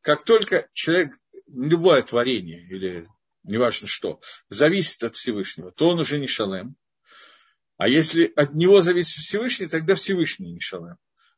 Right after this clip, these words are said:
Поэтому мы должны прийти к с-, к такой идее, что шлеймута, цельности, подобной Всевышнему, не может быть технически, и это стопроцентная цельность, подобной которому нет.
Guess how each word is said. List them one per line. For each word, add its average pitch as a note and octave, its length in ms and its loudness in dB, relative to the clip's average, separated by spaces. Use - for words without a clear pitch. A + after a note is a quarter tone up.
Поэтому C#3+ 580 0
мы C3+ 160 -2
должны D3+ 380 2
прийти C3 320 -6
к B2+ 60 -8
с-, A#2 240 -4
к - 80 -18
такой B2+ 340 0
идее, G2+ 300 -4
что - 240 -8
шлеймута, D#3+ 720 0
цельности, B2 580 -2
подобной A#2 460 -4
Всевышнему, D#3+ 640 -6
не B2+ 140 2
может F3 340 2
быть D#3+ 240 -2
технически, D3+ 680 -8
и - 220 -8
это A#2+ 380 -4
стопроцентная B2+ 880 -2
цельность, C#3 560 -4
подобной C3 460 2
которому A2 420 -4
нет. D#2+ 200 -10